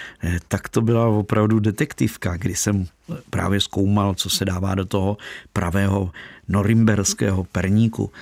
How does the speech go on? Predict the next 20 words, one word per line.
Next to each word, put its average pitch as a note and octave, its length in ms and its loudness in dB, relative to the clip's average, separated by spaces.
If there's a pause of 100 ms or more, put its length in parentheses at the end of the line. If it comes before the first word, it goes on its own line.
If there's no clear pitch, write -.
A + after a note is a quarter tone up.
(160)
tak - 180 -8
tam A2 260 0
patří, A2+ 580 -4 (800)
a A#2 80 -2
to A2+ 140 0
množství A2 480 4
těsta, A2 340 -2
které F#2 480 -2
zaděláme, G#2 640 -2
tak - 180 -16
tam G2+ 200 -2
patří A2+ 440 -4 (320)
dvě G2+ 300 2
lžičky G#2 460 0
mleté G#2 400 0
skořice, G2 720 -2 (420)
půl B2+ 380 4
lžičky G#2+ 560 0
mletého G#2+ 560 2
zázvoru G2 800 0